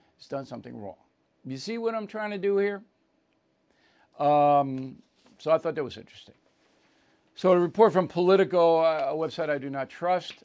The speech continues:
uh, that, uh, the White House is going to downgrade President Biden's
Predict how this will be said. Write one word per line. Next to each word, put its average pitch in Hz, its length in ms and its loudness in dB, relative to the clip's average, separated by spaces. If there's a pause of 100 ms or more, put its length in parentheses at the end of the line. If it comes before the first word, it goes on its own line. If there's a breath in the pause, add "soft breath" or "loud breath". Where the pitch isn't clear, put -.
uh, 135 220 -2
that, 139 500 -2
uh, 135 280 2
the 131 80 -6
White 165 240 2
House 165 260 4
is 147 120 -8
going 151 280 -2
to 147 80 -6
downgrade 175 1120 2 (520 soft breath)
President 156 360 -2
Biden's 160 340 4